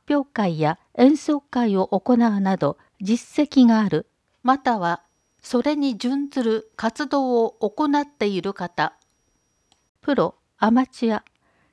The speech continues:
ジャンルは問いません。募集締め切り、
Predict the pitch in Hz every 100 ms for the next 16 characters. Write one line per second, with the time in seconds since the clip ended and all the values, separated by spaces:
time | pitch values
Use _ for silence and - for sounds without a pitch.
0 | - - 254 277 220 165 151 - - 220
1 | 240 220 233 - 185 214 - _ _ _
2 | _ _ _ _ _ _ _ _ 220 233
3 | - 311 - 277 254 254 214 160 165